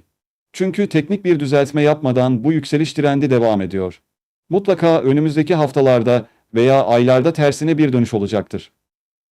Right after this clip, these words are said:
ifadelerini kullandı. İslam Memiş, "Yatırımcıların biraz daha sabırlı olması gerektiğini düşünüyorum.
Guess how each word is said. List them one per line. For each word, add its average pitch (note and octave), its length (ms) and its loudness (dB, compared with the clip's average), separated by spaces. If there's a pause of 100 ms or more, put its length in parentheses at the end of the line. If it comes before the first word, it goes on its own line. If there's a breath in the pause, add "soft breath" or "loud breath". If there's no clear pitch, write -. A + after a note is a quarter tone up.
(160)
ifadelerini E3 760 2
kullandı. G#2+ 640 -2 (460)
İslam E3+ 360 0
Memiş, G#2 380 -4 (540)
"Yatırımcıların D#3+ 760 0
biraz E3+ 320 2
daha C#3 160 0
sabırlı D3 360 0
olması C3 320 2
gerektiğini A#2 500 0
düşünüyorum. G2 560 -4